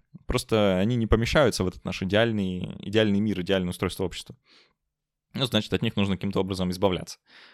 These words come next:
А каким образом, это уже, эм, на совести каждого конкретного утописта, каждой конкретной идеи.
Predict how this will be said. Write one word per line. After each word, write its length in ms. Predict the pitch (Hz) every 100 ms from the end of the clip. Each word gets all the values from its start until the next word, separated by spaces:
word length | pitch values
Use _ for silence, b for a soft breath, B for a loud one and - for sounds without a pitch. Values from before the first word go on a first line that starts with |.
| B
А 160 | 98
каким 240 | 87 - 156
образом, 340 | 214 147 113
это 160 | 120 104
уже, 580 | 95 95 85 85 80 -
эм, 800 | - 95 87 85 87 - 50 - - b - -
на 300 | - 110 120
совести 340 | 113 135 104 -
каждого 340 | 120 98 90
конкретного 440 | - 104 104 95
утописта, 420 | 95 - - 214 -
каждой 240 | 107 95
конкретной 440 | - 98 90 95
идеи. 300 | 95 90 -